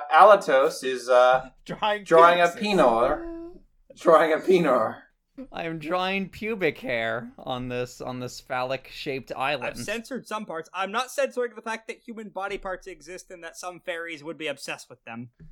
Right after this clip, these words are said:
Speaker 4: Or that some
Speaker 3: Oh,
Speaker 4: people
Speaker 3: great.
Speaker 4: would be
Speaker 2: Wait, wait,
Speaker 4: obsessed with
Speaker 2: wait.
Speaker 4: them.
Speaker 2: Are you saying that we could film an episode of Monster Mates?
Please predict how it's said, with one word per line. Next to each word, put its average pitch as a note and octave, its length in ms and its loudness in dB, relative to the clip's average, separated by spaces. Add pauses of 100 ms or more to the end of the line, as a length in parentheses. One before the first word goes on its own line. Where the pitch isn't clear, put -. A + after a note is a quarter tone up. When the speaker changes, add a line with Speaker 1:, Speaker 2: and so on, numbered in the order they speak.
(680)
Speaker 4:
Or C#3 80 -14
that F3+ 120 -12
some D#3+ 200 -10
Speaker 3:
Oh, D#3 40 -10
Speaker 4:
people F3 220 -6
Speaker 3:
great. C3 240 -2
Speaker 4:
would F3 80 2
be E3+ 60 2
Speaker 2:
Wait, - 20 -6
wait, - 140 -2
Speaker 4:
obsessed D3 100 -4
with D#3+ 60 -2
Speaker 2:
wait. D3 140 -4
Speaker 4:
them. C3 140 -12
Speaker 2:
Are C3 60 -8
you D3+ 160 -6
saying D#3+ 340 -10
that A#2+ 180 -8
we A#2 120 -14
could C#3+ 160 -12
film B2+ 340 -6
an A#2+ 60 -8
episode B2 400 -6
of G#2+ 100 -16
Monster A2 380 -12
Mates? D3+ 560 -12